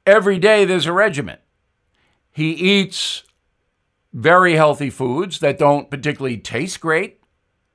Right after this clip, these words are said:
He works out six days a week,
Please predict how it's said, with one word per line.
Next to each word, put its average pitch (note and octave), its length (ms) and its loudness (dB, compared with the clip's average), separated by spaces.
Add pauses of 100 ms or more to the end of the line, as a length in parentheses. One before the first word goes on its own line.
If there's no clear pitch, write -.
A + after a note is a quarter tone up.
(520)
He E3 180 -4
works E3+ 400 2
out E3 440 2 (260)
six - 380 -4
days D#3 300 -4
a C3+ 60 -4
week, - 440 -10